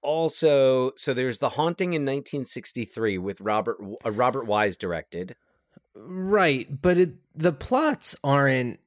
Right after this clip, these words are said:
Speaker 2: that one's about, like, a family whose house is haunted or
Speaker 1: Well, I think that's
Speaker 2: something like
Speaker 1: the
Speaker 2: that. I haven't
Speaker 1: original,
Speaker 2: s-
Speaker 1: I think that's the original story, because there's also
Speaker 2: It
Speaker 1: The Haunting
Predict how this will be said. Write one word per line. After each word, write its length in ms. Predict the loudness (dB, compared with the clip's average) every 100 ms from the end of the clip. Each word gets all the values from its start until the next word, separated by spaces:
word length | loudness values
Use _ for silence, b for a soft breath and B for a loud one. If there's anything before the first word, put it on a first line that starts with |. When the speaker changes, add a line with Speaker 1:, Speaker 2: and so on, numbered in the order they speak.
| _ _
Speaker 2:
that 240 | 2 4
one's 160 | 4 4
about, 160 | 4 4
like, 140 | 2
a 60 | 0
family 920 | 0 0 2 2 2 2 0 -2 -4
whose 1160 | 0 0 2 0 -2 -4 -4 -4 -4 -6 -10 _ b b b b
house 420 | -4 0 0 -2
is 140 | -6 -6
haunted 760 | -4 -4 -6 -6 -4 -4 -4
or 180 | -6 -2
Speaker 1:
Well, 120 | 4
I 80 | 4
think 240 | 4 0 2
that's 340 | 4 4 0
Speaker 2:
something 120 | -4
like 80 | -2
Speaker 1:
the 140 | 2 4
Speaker 2:
that. 40 |
I 40 | 4
haven't 140 | 2
Speaker 1:
original, 580 | 0 0 0 2 4 4
Speaker 2:
s- 140 | 0 -6 -4
Speaker 1:
I 80 | -2
think 220 | -2 -2
that's 300 | -2 -2 -8
the 180 | -4 -2
original 880 | -2 -2 -4 -4 -4 -2 -2 -4 -8 _
story, 760 | -12 -12 -6 0 2 2 0 -4 B B B
because 300 | 0 2 4
there's 180 | 2 0
also 640 | 2 2 2 4 6 6
Speaker 2:
It 80 | 2 B _
Speaker 1:
The 120 | -2
Haunting 520 | 0 0 2 0 -2